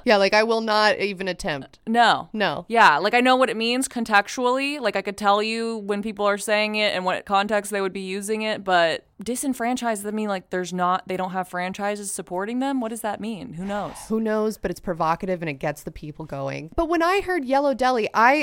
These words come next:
Speaker 1: in my mind, was picturing, like, a big submarine sandwich with a lot of mustard on it. But it sounds like the yellow deli is, the yellow is your soul, so it's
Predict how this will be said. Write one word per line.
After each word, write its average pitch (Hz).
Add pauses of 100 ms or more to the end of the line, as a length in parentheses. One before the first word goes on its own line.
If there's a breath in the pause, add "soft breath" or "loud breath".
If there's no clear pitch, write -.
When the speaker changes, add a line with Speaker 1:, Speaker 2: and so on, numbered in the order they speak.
Speaker 1:
in 233
my 226
mind, 220
was 233
picturing, 247
like, 190
a 190
big 233
submarine 226
sandwich 208
with 208
a 202
lot 196
of 190
mustard 185
on 143
it. - (240 loud breath)
But 233
it 226
sounds 277
like 175
the 202
yellow 202
deli 180
is, 185
the 185
yellow 196
is 180
your 160
soul, 160
so 190
it's -